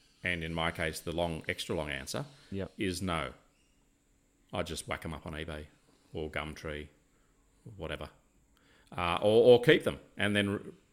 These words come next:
Speaker 1: pass them out as presents. Save some money,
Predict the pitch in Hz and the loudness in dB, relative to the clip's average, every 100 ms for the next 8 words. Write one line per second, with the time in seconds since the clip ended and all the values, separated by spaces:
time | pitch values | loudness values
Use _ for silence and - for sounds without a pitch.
0 | - - _ _ - _ 117 107 101 104 | -20 -20 _ _ -20 _ -2 0 0 2
1 | 98 98 - 113 101 78 - - 110 120 | 2 0 2 0 0 -6 -6 -2 0 2
2 | - 92 90 180 | 0 0 0 -2